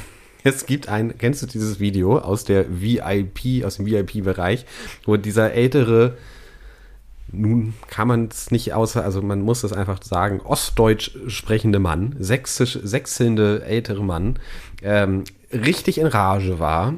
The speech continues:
weil er sich ein leckeres Schweinefilet holen wollte und es gab kein Schweinefleisch mehr. Und das kann ja wohl nicht sein. Da zahlt man, äh, tausendzweihundert Euro für die Tickets plus Anreise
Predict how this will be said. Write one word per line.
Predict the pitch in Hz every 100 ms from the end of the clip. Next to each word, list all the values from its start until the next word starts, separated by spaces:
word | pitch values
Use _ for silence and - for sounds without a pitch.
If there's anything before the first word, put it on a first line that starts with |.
| -
weil | 90 95 104 110 107 107 - _ _ _ _ _ _
er | - 113 113 110 - - _ _ _ _ _ _ _ _ _ _ _
sich | - 113 117 -
ein | 117 117 -
leckeres | 120 151 165 131 131 -
Schweinefilet | - 120 120 113 - 95 95 90
holen | 92 87
wollte | 87 90
und | 98
es | -
gab | 104 -
kein | 98
Schweinefleisch | - 90 80 - 58 -
mehr. | 82 - - - -
Und | 123 117
das | 135 131 -
kann | - - 139 175 180
ja | 160 156 131
wohl | 135
nicht | 127
sein. | 117 95 98 - - -
Da | 123
zahlt | - 139 151 156
man, | 120 120 120 - - -
äh, | - 117 113 92 -
tausendzweihundert | 120 160 185 170 160 - 143 147 147 143 131
Euro | - 120 127 120
für | 120 117
die | 113 110
Tickets | 156 151 143 139
plus | - 131 123
Anreise | 113 123 107 95 101 98